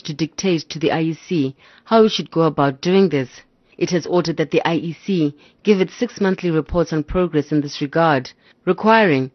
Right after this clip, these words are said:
that the twenty nineteen elections be based on a proper voters' roll. Cooperative Governance Minister Des van Rooyen has expressed confidence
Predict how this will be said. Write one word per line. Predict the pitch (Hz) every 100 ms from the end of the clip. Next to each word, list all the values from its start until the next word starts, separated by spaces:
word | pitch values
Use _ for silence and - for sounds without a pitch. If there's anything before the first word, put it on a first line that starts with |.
| _
that | 180
the | 190
twenty | 208 233 220
nineteen | 214 196 185 175
elections | 165 165 160 147 127 117 _ _ -
be |
based | 165 180 175 - -
on | 156
a |
proper | 151 160 151
voters' | 135 143 147 127
roll. | 135 160 165 135 - _ _ _ - - -
Cooperative | 160 160 160 156 -
Governance | 165 160 156 151 175
Minister | 175 175 - 160
Des | 175 175
van | 175 160
Rooyen | 165 180 147 135 - _ _
has | - 185
expressed | 196 208 208 -
confidence | 220 214 180 147 123 -